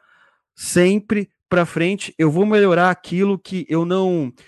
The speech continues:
não tive de bom na escola, que faltou, eu vou é crescer e eu vou simplesmente superar as deficiências cognitivas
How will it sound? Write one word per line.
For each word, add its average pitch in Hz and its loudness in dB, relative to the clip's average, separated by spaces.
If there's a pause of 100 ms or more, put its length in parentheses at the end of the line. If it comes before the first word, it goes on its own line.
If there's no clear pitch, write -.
não 175 -2
tive 165 -8
de 156 -4
bom 147 0
na 123 -4
escola, 185 0
que 170 -10
faltou, 185 0 (380)
eu 160 -2
vou 165 0
é 175 -2
crescer 180 -4 (280)
e 160 -6
eu 190 4
vou 175 -2
simplesmente 190 -8
superar 214 -2
as 196 -2
deficiências 202 -4
cognitivas 196 -2